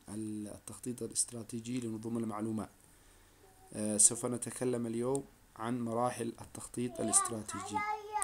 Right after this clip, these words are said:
طبعا تعتمد عملية التخطيط الاستراتيجي على صياغة استراتيجية المنظمة ككل. إذن عملية التخطيط الاستراتيجي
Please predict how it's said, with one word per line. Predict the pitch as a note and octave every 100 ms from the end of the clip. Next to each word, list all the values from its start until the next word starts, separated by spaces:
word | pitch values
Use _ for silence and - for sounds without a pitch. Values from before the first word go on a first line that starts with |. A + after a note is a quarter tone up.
| - - - - -
طبعا | B2 C#3+ D#3+
تعتمد | C#3+ C#3+ E3 D3+
عملية | D3+ D3+
التخطيط | D3+ C3+ - C#3
الاستراتيجي | C3 - C3 C3 C3 C#3+ D#3+
على | D3 B2+ B2
صياغة | - C#3+ D#3 D3+
استراتيجية | - - A#2 A2+ B2+ B2 E3 D#3 C3
المنظمة | A#2+ A#2 B2+ B2+ C#3 E3 E3 - - - - -
ككل. | - A#2 - A2 F#2+ -
إذن | A2+ A#2+
عملية | A#2 A2+ A#2 C#3 D3 A#2 - -
التخطيط | - A2 - C#3 D3 C#3+
الاستراتيجي | A2+ - - A2+ G#2+ A#2+ A2+ B2+ D#3+